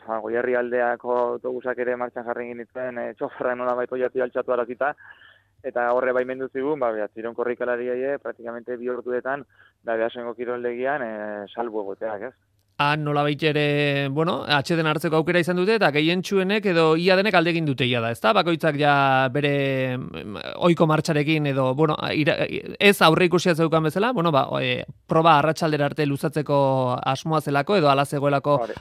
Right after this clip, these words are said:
Speaker 2: aurreikusia, baina, e, gehienek alde egin dute bertatik.
Speaker 1: Bai, bai, gehienak ja,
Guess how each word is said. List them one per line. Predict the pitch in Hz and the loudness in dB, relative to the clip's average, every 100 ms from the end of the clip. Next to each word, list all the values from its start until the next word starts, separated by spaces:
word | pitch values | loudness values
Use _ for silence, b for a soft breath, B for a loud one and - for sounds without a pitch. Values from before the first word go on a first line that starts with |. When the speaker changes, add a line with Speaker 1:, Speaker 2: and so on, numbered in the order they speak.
| - 180 | 0 2
Speaker 2:
aurreikusia, | 180 180 180 180 226 240 | 4 2 2 2 2 2
baina, | 202 185 120 | 4 2 2
e, | 151 143 | 0 0
gehienek | 175 190 196 | 2 2 4
alde | 160 165 | 4 4
egin | 156 | 2
dute | 131 127 | 0 0
bertatik. | 123 120 107 110 _ _ _ _ _ _ | -2 -6 -10 -12 _ _ _ _ _ _
Speaker 1:
Bai, | 170 127 | 0 2
bai, | 123 | 2
gehienak | 110 117 117 117 | 2 0 0 0
ja, | 113 117 | 2 2